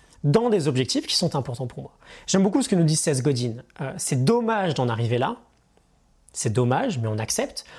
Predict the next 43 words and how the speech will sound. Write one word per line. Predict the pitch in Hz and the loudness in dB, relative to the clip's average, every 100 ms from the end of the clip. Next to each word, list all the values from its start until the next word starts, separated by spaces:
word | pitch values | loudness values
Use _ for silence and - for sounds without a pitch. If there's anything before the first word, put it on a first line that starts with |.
| - | -6
En | 156 | -2
revanche, | 139 185 247 | 2 2 2
c'est | - 170 - | 0 0 0
impardonnable | 214 - 226 156 147 147 233 202 120 - _ _ | 0 0 -2 0 2 2 2 -2 -2 -8 _ _
de | 143 | 0
ne | 151 | 2
pas | 147 220 | 4 2
en | 196 | 2
faire | 175 170 | 0 0
quelque | 147 139 | -2 -2
chose. | 123 - - - _ _ | -6 -8 -18 -20 _ _
C'est | - 113 | -2 2
dommage, | 147 170 185 294 - - _ _ - | 2 4 0 -2 -10 -12 _ _ -2
mais | 143 | 0
c'est | - - 226 | 0 0 0
impardonnable | 214 226 175 151 165 180 143 | 0 0 2 2 4 2 2
pour | 131 135 | -2 -4
la | 120 | -8
suite. | - - - - _ _ _ _ _ _ _ _ | -10 -14 -18 -18 _ _ _ _ _ _ _ _
Et | 190 | -2
pourquoi | - 185 285 | 0 0 0
on | 277 | 2
en | 185 | 0
fait | - | 0
le | 208 | 2
meilleur | 160 170 180 175 | 4 4 4 2
événement | 156 151 156 | 2 2 0
possible, | 156 165 - 180 | 0 0 2 0
du | 127 | -2
coup ? | 123 131 _ _ _ _ _ _ _ - | -6 -10 _ _ _ _ _ _ _ -6
Bah | 135 | -2
parce | 120 120 | -2 -2
que | - 139 - _ _ _ _ _ _ | 0 -2 -2 _ _ _ _ _ _
la | - 131 | -4 -2
prise | - 240 196 | 0 2 2
de | 156 | 2
conscience | - 143 - 151 135 | 0 0 0 0 -2
qui | - | -4
est | 117 | -4
derrière, | 107 113 180 226 - _ _ _ _ - | -2 -2 -2 -4 -12 _ _ _ _ -6
elle | 139 | -2
est | 120 | -2
réelle. | 104 131 - 131 | 0 0 -2 -6